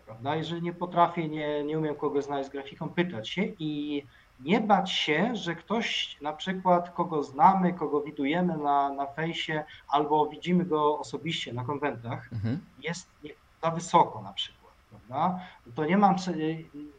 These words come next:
Speaker 1: wstydzę się, no nie będę podchodził do tego człowieka, bo to jest jakiś tuz, to jest w ogóle, e, celebryta,
Speaker 2: Mhm.
Speaker 1: on mnie tam zje, e, nie wiem, o, parski, nie ma sensu, e, tak, tak myśleć, bo tak nie jest. E, na przykład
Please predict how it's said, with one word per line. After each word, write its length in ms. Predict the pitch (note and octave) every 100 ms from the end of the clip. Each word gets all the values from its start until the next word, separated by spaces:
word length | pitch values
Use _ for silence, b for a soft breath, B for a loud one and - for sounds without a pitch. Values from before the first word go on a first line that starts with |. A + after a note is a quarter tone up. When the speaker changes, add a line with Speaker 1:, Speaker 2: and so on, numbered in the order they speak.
| _
Speaker 1:
wstydzę 400 | - G#3+ A3 G3+
się, 100 | G3
no 120 | F3+
nie 80 | F#3+
będę 180 | A#3 A3
podchodził 380 | G3 - F#3+ F#3
do 60 |
tego 200 | F3 F3+
człowieka, 500 | F3+ D#3+ D3+ F3+ E3
bo 100 | D#3
to 160 | - D#3
jest 260 | D#3+ -
jakiś 300 | C#3+ D#3+ -
tuz, 420 | - G3 F3+ F3+ -
to 140 | C3+
jest 200 | C#3 C#3
w 40 |
ogóle, 460 | C#3 D#3 D3+ C#3+ C#3+ B B B _
e, 500 | B2+ C3+ C3+ C3+ C3+
celebryta, 1000 | C3 F3 F3 E3 F#3 F#3 F3+ E3 D#3+ D#3+
Speaker 2:
Mhm. 260 | A#2 A#2 A2
Speaker 1:
on 100 | D3
mnie 140 | E3
tam 240 | - E3 D#3+
zje, 340 | - F3+ F3+
e, 220 | F3+ E3+ D#3 D#3 D#3 D#3
nie 120 | F3
wiem, 240 | D3 C#3+ D3+
o, 60 | C#3+ D3 C#3+ - _ _
parski, 400 | E3+ E3 - D#3+
nie 100 | F#3
ma 80 | G#3
sensu, 420 | B3 F#3 - A2 B B B C3+
e, 220 | C#3+ D3
tak, 360 | D#3+ D3+ - -
tak 180 | E3+ G3
myśleć, 300 | F#3+ C#3 A2+
bo 140 | -
tak 260 | G3+ G3 B3
nie 140 | -
jest. 280 | - - - _ _ _ _ -
E, 280 | C#3 D3 D3+ - _ _
na 80 | C#3
przykład 640 | - A3+ - D#3 - -